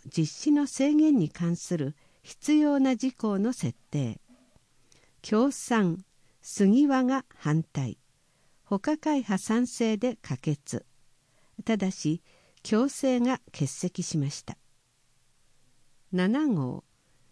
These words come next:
杉並区営住宅条例の一部を改正する条例。特に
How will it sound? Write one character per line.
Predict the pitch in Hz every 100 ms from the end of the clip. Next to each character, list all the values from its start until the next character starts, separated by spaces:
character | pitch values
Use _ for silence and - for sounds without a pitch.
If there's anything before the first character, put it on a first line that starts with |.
| _
杉 | - - 226 302
並 | 294 269 247
区 | - 202 233
営 | 320 320
住 | 294 285
宅 | 269 254 247
条 | 247 226
例 | 165 147
の | 135 131 143 _ _
一 | 156 - 302
部 | 302 233
を | 156
改 | 175 190
正 | - 196 190
す | -
る | 196 220
条 | 143 135
例。 | 127 120 - - _ _ _ _ _ _ _ _ _ - -
特 | 285 302 277
に | 165